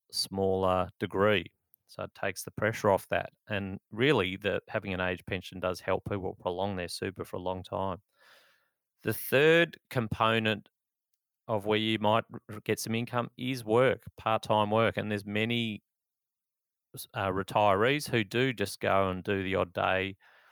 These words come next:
or two of work. And, and that might be for financial reasons. It might also just be for health and connectivity reasons.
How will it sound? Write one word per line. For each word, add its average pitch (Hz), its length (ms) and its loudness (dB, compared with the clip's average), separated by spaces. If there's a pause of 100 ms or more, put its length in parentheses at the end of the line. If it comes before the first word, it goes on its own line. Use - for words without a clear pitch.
(120)
or 98 220 -4
two 110 500 0 (480)
of 104 240 -4
work. 135 400 2
And, 104 320 -2
and 107 400 -6 (420)
that 156 160 -2
might 107 300 4
be 110 160 4
for 101 280 0
financial 110 580 0
reasons. 143 420 0
It - 80 -4
might 131 220 0
also 113 320 -2
just 104 260 -8
be 107 200 0
for 101 300 -2
health 104 540 0 (500)
and 104 120 -14
connectivity 104 640 -6
reasons. 92 600 -2